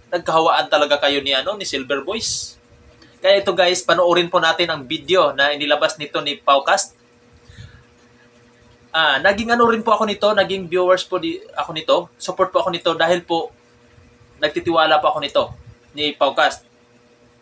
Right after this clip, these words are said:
Pero ngayon parang nasasaktan ako. Kaya ngayon, gawa natin ang reaction. So panoorin muna natin ang video bago po natin, ah, gawa ng reaction ng mga, mga videos na nilabas niya at mga sinasabi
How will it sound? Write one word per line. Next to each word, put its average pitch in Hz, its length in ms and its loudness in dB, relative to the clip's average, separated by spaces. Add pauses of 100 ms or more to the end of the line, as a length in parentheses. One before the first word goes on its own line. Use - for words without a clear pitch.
(160)
Pero 165 160 -2
ngayon 170 320 0
parang 160 320 0
nasasaktan 147 640 -4
ako. 123 240 -8 (1200)
Kaya 143 180 -2
ngayon, 170 300 0 (340)
gawa 147 220 4
natin 165 240 2
ang 160 160 2
reaction. 170 560 -2
So - 180 0
panoorin 175 380 4
muna 175 160 2
natin 165 240 0
ang 151 100 0
video 143 300 -2
bago 143 160 0
po 147 160 -4
natin, 139 480 -4
ah, 113 480 -2 (1120)
gawa 139 240 4
ng 143 80 2
reaction 139 320 -2
ng 127 400 -10
mga, 135 200 -2 (520)
mga 156 240 -6 (240)
videos 151 320 -4
na 139 80 0
nilabas 135 320 0
niya 135 160 -6
at - 80 -14
mga 131 160 -6
sinasabi 113 480 -4